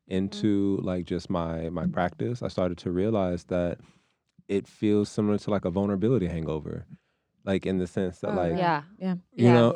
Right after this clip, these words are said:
Speaker 1: very
Speaker 2: uh,
Speaker 1: much so, yeah.
Speaker 2: because I think the thing, the reason why it feels like a hangover is that it's not always a reciprocal relationship.
Speaker 1: Mm-hmm.
Speaker 2: Like, the relationship that we've all assigned ourselves to being is that the audience members are coming in to consume,
Speaker 3: Yep.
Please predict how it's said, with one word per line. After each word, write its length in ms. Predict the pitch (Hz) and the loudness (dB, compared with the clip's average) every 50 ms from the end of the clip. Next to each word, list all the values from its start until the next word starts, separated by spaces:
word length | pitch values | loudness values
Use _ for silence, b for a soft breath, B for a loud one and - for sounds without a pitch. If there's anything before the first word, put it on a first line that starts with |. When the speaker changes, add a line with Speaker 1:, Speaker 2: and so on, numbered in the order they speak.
| - - | 0 -2
Speaker 1:
very 120 | 170 - | 2 4
Speaker 2:
uh, 180 | 120 123 120 117 | 6 6 6 6
Speaker 1:
much 140 | 113 113 113 | 4 0 -4
so, 120 | - 160 165 | -8 -10 -12
yeah. 260 | - 85 - - 165 165 | -10 -10 -8 -8 -4 0
Speaker 2:
because 440 | - 120 - 135 123 117 107 117 - - - | 0 2 4 6 4 4 2 0 -8 -8 -6
I 60 | 104 | -2
think 180 | - 127 127 123 | 0 0 2 2
the 80 | 117 | 0
thing, 280 | - - 120 110 - - | -2 -2 -2 -2 0 0
the 100 | 110 101 | 2 4
reason 200 | 107 113 117 131 | 4 4 4 4
why 20 | 117 | 2
it 60 | - | 0
feels 120 | - 107 101 | 0 0 2
like 120 | 98 87 | 2 2
a 80 | 90 87 | 0 0
hangover 440 | 95 110 123 120 113 101 90 95 | 0 0 2 4 2 2 2 0
is 220 | 92 - 92 87 - | 0 0 0 -2 -2
that 320 | 95 92 90 90 87 - _ _ _ _ _ | 0 0 0 0 -2 -4 _ _ _ _ _
it's 160 | - 101 - - | -16 -10 -4 0
not 200 | 120 110 107 - | 0 0 0 0
always 460 | - 98 101 104 107 110 107 101 95 - | -2 0 0 2 2 2 2 0 0 -2
a 60 | 95 | -4
reciprocal 800 | 87 85 85 - - - - - 101 - - 92 87 85 80 - - | -6 -6 -8 -8 -6 -6 -4 -4 -6 -8 -6 -4 -4 -4 -4 -6 -10
relationship. 760 | 92 95 92 85 90 92 104 - - 95 - - 82 71 - _ B B B B | -12 -10 -6 -4 -4 -4 -4 -6 -8 -10 -10 -10 -10 -12 -12 _ B B B B
Speaker 1:
Mm-hmm. 200 | B B 98 98 | B B -10 -4
Speaker 2:
Like, 260 | 104 98 95 90 - - - 92 | -2 0 0 -2 -4 -8 -12 -6
the 160 | - 107 95 92 | -2 -2 0 0
relationship 800 | 90 87 92 95 92 95 98 117 131 - 131 110 - 120 - - | -2 -2 0 0 2 2 2 2 2 0 -2 -2 -2 -2 -2 -2
that 160 | - - - | -4 -4 -2
we've 160 | 95 90 - - - | -4 -4 -4 -2 0
all 240 | 95 98 101 98 | 2 4 4 4
assigned 400 | 95 90 - - 92 90 95 92 | 2 0 -2 -2 0 0 0 0
ourselves 360 | 92 85 - - 92 87 87 - | -2 -2 -2 -2 -2 -2 -2 -6
to 120 | - - | -6 -4
being 320 | 85 90 101 117 123 120 104 | 0 0 2 2 4 2 2
is 140 | 87 82 - | 2 0 0
that 300 | 90 82 82 - - - | -2 -2 -2 -4 -6 -8
the 100 | 95 - | -6 -4
audience 400 | - 85 87 87 101 107 - - | -2 0 0 0 0 -2 -2 -2
members 140 | 113 101 101 | -4 -2 -2
are 60 | 95 | -2
coming 340 | - - 98 95 98 92 90 | -2 -2 -2 0 0 0 0
in 100 | 90 87 85 | -2 -4 -4
to 120 | - - | -8 -8
consume, 640 | - - 110 123 - - 92 85 82 82 85 117 - | -6 -4 -6 -4 -4 -2 -2 -2 -2 -2 -6 -8 -10
Speaker 3:
Yep. 160 | 165 165 - | -10 -10 -10